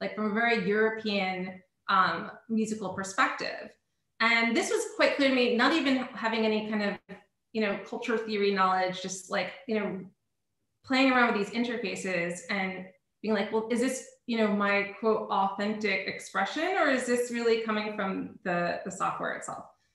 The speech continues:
And so I got really, you know, excited about the idea of critiquing, um, this, these sort of, these interfaces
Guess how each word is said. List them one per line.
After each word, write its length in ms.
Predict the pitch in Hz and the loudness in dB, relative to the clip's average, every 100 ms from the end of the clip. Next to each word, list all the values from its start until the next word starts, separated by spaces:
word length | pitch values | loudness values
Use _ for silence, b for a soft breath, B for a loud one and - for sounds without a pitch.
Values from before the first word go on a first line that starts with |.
| _ - | _ -2
And 160 | 240 | 0
so 460 | 247 240 233 220 - | 4 4 4 2 2
I 140 | 240 233 | 2 6
got 200 | 247 247 | 4 4
really, 460 | 254 247 233 - | 6 6 6 0
you 60 | 240 | 0
know, 100 | 220 | 2
excited 480 | 220 - 226 254 233 | 0 2 2 4 4
about 200 | 214 214 | 2 4
the 80 | |
idea 360 | 208 196 202 196 | 2 2 0 0
of 200 | 196 - | -2 -6
critiquing, 1040 | 196 - - 311 - 214 196 190 190 - _ _ _ _ | -8 -8 -6 -6 -2 -2 0 -2 -4 -8 _ _ _ _
um, 640 | 208 202 190 180 180 - - | 6 8 8 4 0 -6 -10
this, 460 | 202 208 208 208 202 202 - - | -4 -2 -2 -2 -4 -6 -8 -4
these 320 | 214 208 208 | -2 -2 -2
sort 160 | 214 202 | -2 0
of, 160 | 196 190 - _ _ _ _ _ _ _ | -2 -4 -12 _ _ _ _ _ _ _
these 200 | 220 220 | -4 -2
interfaces 800 | 220 262 254 220 190 190 175 170 | 0 0 2 0 -2 -2 -2 -2